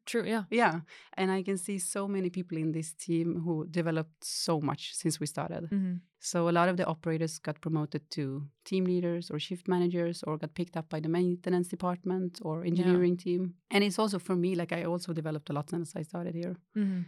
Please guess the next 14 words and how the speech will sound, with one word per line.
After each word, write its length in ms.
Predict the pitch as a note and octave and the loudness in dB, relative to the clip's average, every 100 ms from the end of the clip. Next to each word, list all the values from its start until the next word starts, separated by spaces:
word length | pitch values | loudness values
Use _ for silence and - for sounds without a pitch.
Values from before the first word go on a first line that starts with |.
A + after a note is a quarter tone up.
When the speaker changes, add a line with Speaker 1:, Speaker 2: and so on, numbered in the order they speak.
| _ | _
Speaker 2:
So 160 | - F3 | -2 -2
it's 120 | E3 | 0
really 180 | F3 E3 | -2 -2
cool 200 | - D#3+ | -4 -4
to 100 | D#3+ | -4
see 220 | - E3 | -4 -4
the 100 | D#3 | -4
journey. 420 | D3 D#3+ D#3+ E3 | -4 -4 -2 -2
And 100 | F3+ E3 | 0 0
I 60 | |
think 240 | D#3+ F3 F3 | 2 2 2
we're 120 | D#3+ | -4
good 160 | D#3+ E3 | -2 -2
at 200 | D#3 | -2